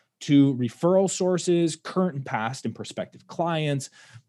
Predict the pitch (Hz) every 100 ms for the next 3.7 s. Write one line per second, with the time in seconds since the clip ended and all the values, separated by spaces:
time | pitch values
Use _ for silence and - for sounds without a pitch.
0 | _ - 135 165 147 160 156 - 175 208
1 | 208 180 - - - 131 143 - - 110
2 | 90 90 135 170 - _ _ _ _ -
3 | 101 104 120 110 - 82 -